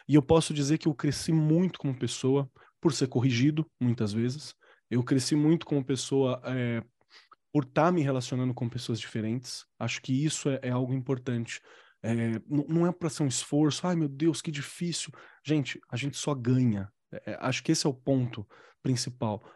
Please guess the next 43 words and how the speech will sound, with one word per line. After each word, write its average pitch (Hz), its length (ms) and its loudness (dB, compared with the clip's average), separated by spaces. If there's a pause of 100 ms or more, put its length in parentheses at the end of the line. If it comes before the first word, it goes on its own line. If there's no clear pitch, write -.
A - 120 -4
diversidade, 123 640 -2
ela 120 80 0
faz 127 260 -6
com - 140 -8
que 123 100 -10
nós, 123 320 -4 (300)
a, 120 80 -8
a 127 180 -2
gente 156 160 2
só - 140 -4
ganhe, 127 680 4
a - 60 -6
escola 143 460 0
só 117 180 -2
ganhe. 95 420 -6 (300)
Ganhe 127 220 4
pessoa, 117 440 -2
ganhe 120 200 0
potência, 120 520 -2
ganhe 117 220 2
vida, 110 400 -4
ganhe 120 160 0
diferença, 113 800 -4 (320)
ganhe 135 220 4
vivacidade, 117 880 0
ganhe 123 260 -2
sonhos, 123 600 0
ganhe 120 200 0
amanhãs. 123 760 4 (340)
Só 147 240 0
há 156 60 4
ganho. 123 580 2
N-, 117 160 -2
não 139 240 0
há 135 60 2
o 139 80 0
que - 200 -6
perder 127 600 2
quando 110 200 -6
você 110 220 -6
defende 110 420 -4
pessoas 131 560 -4